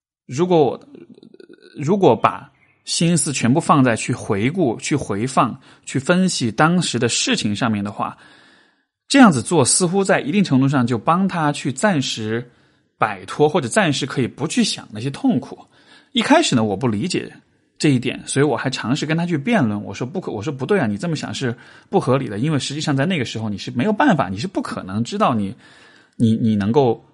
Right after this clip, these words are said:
避免未来的这些意外的，对吧？不然它就不叫意外了。就是我花了一些时间去跟他辩论，但是我发现越是辩论，他其实越是反抗，越是就是不愿意去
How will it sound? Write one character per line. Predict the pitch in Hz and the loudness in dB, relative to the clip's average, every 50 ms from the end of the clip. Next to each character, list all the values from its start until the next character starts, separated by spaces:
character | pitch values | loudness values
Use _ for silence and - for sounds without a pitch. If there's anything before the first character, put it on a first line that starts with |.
| _ _ | _ _
避 | - 202 208 202 | -4 0 2 2
免 | 151 110 90 | 2 2 0
未 | 101 123 120 | 0 0 0
来 | 113 117 | 0 -2
的 | 127 120 | -2 -4
这 | 110 - 123 | -4 -4 -6
些 | 113 123 113 113 113 - - | -4 -2 0 0 0 -2 -4
意 | 180 175 170 | -4 -2 0
外 | 160 214 240 202 135 | 2 2 2 0 -2
的， | - - - - _ _ _ _ _ _ _ - | -6 -10 -16 -18 _ _ _ _ _ _ _ -12
对 | - 117 | -10 -10
吧？ | - 113 120 - | -10 -8 -4 0
不 | 175 | 0
然 | 156 156 | 2 2
它 | 156 131 | 0 -2
就 | 147 | -4
不 | 127 - | -4 -2
叫 | 143 202 196 170 | 0 0 0 0
意 | 160 156 | 0 -2
外 | 135 131 165 151 120 | -4 -2 -2 -4 -4
了。 | - - - - _ _ _ _ _ _ _ _ _ - | -6 -8 -12 -16 _ _ _ _ _ _ _ _ _ -6
就 | - 190 | -4 -2
是 | 156 175 | 0 0
我 | 156 131 113 | 0 -2 -2
花 | - - 202 233 | 0 0 2 2
了 | 254 202 | 4 2
一 | |
些 | 190 | 2
时 | 175 | 0
间 | - 175 | -2 -4
去 | 170 165 175 | -6 -6 -4
跟 | 190 190 | -2 -2
他 | 196 | -2
辩 | 190 196 254 233 | -2 0 0 0
论， | 165 139 | 0 0
但 | - 214 | 0 0
是 | 202 196 | 0 0
我 | 160 117 | -2 -2
发 | - 160 165 | -2 -2 -2
现 | 175 175 139 135 139 | -2 -2 -2 -2 -2
越 | 220 247 240 | -2 -2 0
是 | - 160 | 0 -2
辩 | 139 151 180 160 | -2 -2 -2 0
论， | 139 127 | -2 -2
他 | 127 - 156 | -4 -6 -8
其 | 135 - | -8 -8
实 | 160 180 | -8 -4
越 | 214 226 | -2 -2
是 | 156 - 143 | -2 -4 -6
反 | 135 - - - - | -8 -10 -12 -12 -12
抗， | - - 135 139 139 139 - | -10 -10 -10 -10 -10 -12 -8
越 | 196 202 170 | -4 -4 -4
是 | 139 147 131 | -4 -4 -6
就 | 131 135 | -6 -6
是 | 117 127 117 | -6 -6 -10
不 | - - 127 | -10 -6 -2
愿 | 151 226 277 277 | 0 2 2 2
意 | 185 123 | 2 0
去 | 113 - - 135 117 107 107 | -2 -6 -8 -6 -6 -6 -8